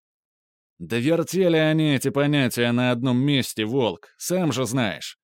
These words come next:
Студент резко завернул за угол, нарушая правила. Крутят, как хотят. Но всё равно, что-то мне думается, что всё это неспроста.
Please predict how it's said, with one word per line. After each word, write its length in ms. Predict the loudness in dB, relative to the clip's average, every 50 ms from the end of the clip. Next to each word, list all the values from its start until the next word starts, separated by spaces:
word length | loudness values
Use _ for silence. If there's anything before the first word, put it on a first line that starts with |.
| _ _ _ _ _ _ _
Студент 580 | -14 -10 -6 -6 -4 -2 -2 0 0 -2 -2
резко 420 | -4 -4 -4 -4 -6 -4 -4 -4 -4
завернул 520 | -2 -2 -2 -2 -2 0 0 0 -2 -2
за 240 | -2 -2 0 0 0
угол, 340 | 0 0 -4 -8 -10 -10 -8
нарушая 560 | -6 -4 -2 -2 -2 -2 -2 0 0 0 -2
правила. 500 | -2 -2 -2 -2 -4 -6 -12 -16 -18 -20 _ _ _ _ _ _ _ _ _ _ _ _ _ _ _ _ _ _
Крутят, 480 | -4 0 2 2 2 2 2 0 -2
как 200 | 0 -2 -2 -2
хотят. 600 | -2 -2 -2 -2 0 0 -2 -2 -2 -4 -8 -14 _ _ _ _ _ _ _ _ _ _ _ _ _ _ _
Но 360 | -8 -4 -2 -2 -2 -2 -2
всё 200 | -2 -2 -2 0
равно, 580 | 2 0 0 0 0 2 2 2 2 0 -2 -6
что-то 400 | -14 -16 -6 -6 -6 -2 0 0
мне 180 | 2 2 2 2
думается, 720 | 2 2 2 2 2 2 2 2 0 -2 -2 -2 -2 -2
что 300 | -2 -2 -2 -2 -2 -2
всё 180 | -2 -2 0 2
это 240 | 0 2 0 0
неспроста. 840 | -2 -2 -2 -4 -4 -4 -4 -4 -4 -4 -4 -4 -2 -2 -4 -6